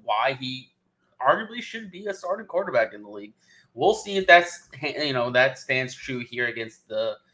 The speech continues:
uh, Kansas City Chiefs, but ultimately it's hard to not take the points here. I, I, I,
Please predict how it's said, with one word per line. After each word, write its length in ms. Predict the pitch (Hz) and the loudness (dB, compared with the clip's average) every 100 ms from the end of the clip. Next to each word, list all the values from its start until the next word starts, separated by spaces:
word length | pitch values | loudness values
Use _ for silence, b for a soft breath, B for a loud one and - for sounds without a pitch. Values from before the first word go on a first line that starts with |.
| _ - | _ -2
uh, 160 | 117 113 - | 0 0 -2
Kansas 300 | 135 113 - | -2 -2 -6
City 160 | 113 | -12
Chiefs, 300 | - 170 170 | -10 -10 -10
but 320 | 127 156 - - - _ _ _ _ _ _ _ _ - | -4 -2 -2 -4 -18 _ _ _ _ _ _ _ _ -4
ultimately 520 | 170 190 180 165 160 | -2 0 0 2 0
it's 100 | 143 | -2
hard 240 | - 139 170 | 2 4 4
to 80 | 127 | 0
not 220 | 117 131 | 0 0
take 160 | 131 | -4
the 60 | - | -8
points 300 | - 120 117 | -10 -8 -8
here. 300 | 107 107 - _ - | -10 -10 -12 _ -6
I, 240 | 123 123 | 0 2
I, 180 | 113 127 | 2 0
I, 200 | 120 | 2